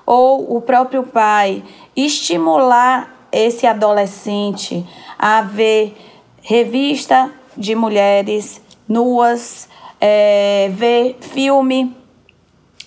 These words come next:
na internet hoje, né? Filme pornô. Então, os meninos, eles são estimulados a pensar em sexo. Enquanto as meninas, elas são podadas,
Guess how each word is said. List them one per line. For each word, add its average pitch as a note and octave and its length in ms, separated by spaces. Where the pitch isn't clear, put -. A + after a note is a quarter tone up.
na G#3 240
internet G3+ 680
hoje, G3 340
né? G#3+ 220
Filme A3 400
pornô. A3+ 640
Então, C4 440
os D4+ 220
meninos, B3+ 580
eles A#3 260
são A3+ 400
estimulados A3 1000
a A3 100
pensar A#3 420
em A#3 80
sexo. - 640
Enquanto B3 680
as B3+ 160
meninas, A#3 800
elas A3 280
são A3 300
podadas, F#3+ 880